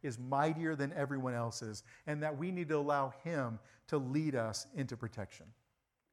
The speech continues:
We, we need to allow him to do that. We need to come under the umbrella. I, I think some people didn't show up today because last week I, I opened this umbrella. But I'm gonna open it again, this umbrella.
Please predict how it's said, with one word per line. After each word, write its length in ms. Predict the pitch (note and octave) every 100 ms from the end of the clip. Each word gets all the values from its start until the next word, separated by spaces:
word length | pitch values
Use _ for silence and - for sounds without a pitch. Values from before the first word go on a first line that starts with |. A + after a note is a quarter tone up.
| _ _ _
We, 140 | F3+
we 160 | G#3+ G#3+
need 140 | A3
to 80 | F#3+
allow 360 | F3 E3+ E3+ E3+
him 200 | D#3 D#3
to 120 | C#3+
do 160 | C3+ C3+
that. 280 | A#2 G#2 - - -
We 100 | G#3+
need 160 | A#3+
to 80 | F#3+
come 240 | - G#3+
under 180 | G3 F#3
the 120 | F3
umbrella. 480 | E3+ D3 C#3 A#2 G#2 - - -
I, 100 | G3
I 120 | F3
think 180 | A3+ F#3
some 100 | E3+
people 220 | F3+ F3+
didn't 160 | E3 D#3
show 160 | F3+
up 80 | E3+
today 260 | D#3+ D3+ D3
because 420 | C3+ C#3+ C3+ B2+
last 300 | C#3+ C#3+ -
week 220 | C#3+ C3+
I, 200 | C3+ B2 - _ _ _
I 100 | D3
opened 260 | D3+ D3+ D3
this 140 | C3+
umbrella. 440 | C#3 B2 A#2+ G#2+ G2 - _ _ _ _ _ - - - _ _ _ _ _ _ _ _ _ _ _ _ _ _ _ _
But 80 | C3+
I'm 100 | E3
gonna 140 | E3
open 200 | D#3 D#3
it 80 | C#3
again, 260 | A#2+ B2 A2 - - - - -
this 180 | C#3+ B2
umbrella. 300 | A#2+ A2 G#2